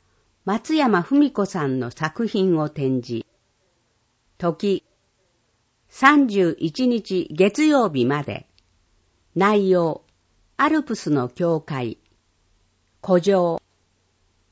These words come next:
スマートフォン専用ウェブサービス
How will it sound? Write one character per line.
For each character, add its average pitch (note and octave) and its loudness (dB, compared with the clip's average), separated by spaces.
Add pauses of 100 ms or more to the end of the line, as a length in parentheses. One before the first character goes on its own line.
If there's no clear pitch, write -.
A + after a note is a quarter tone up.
(1080)
ス - -6
マ D4+ 6
ー D4+ -2
ト C#4+ 2
フ B3 -4
ォ G3 2 (100)
ン - -2
専 F3 2
用 D#3 -2 (260)
ウ F#3+ 2
ェ C#4+ 6
ブ C#4+ -2
サ C4+ 0
ー - -2
ビ D#3 -4
ス - -10